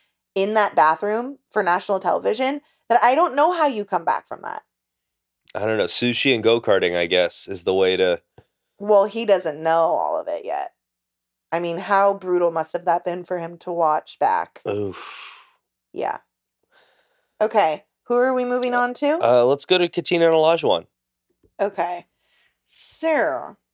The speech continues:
Speaker 1: first we start with Olajuwon meets up with his friend who's married and who he calls, like, a mentor. I mean, I definitely be-, it became clear to me with the sex stuff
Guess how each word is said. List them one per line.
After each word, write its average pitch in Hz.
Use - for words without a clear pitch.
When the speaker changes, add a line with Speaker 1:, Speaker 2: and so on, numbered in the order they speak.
Speaker 1:
first 359
we 427
start 277
with 220
Olajuwon 214
meets 190
up -
with 208
his 208
friend 160
who's 175
married 143
and 165
who 180
he 196
calls, 175
like, 170
a 165
mentor. 165
I -
mean, 247
I 254
definitely 359
be-, 294
it 226
became 254
clear 233
to -
me 220
with 208
the 175
sex -
stuff 262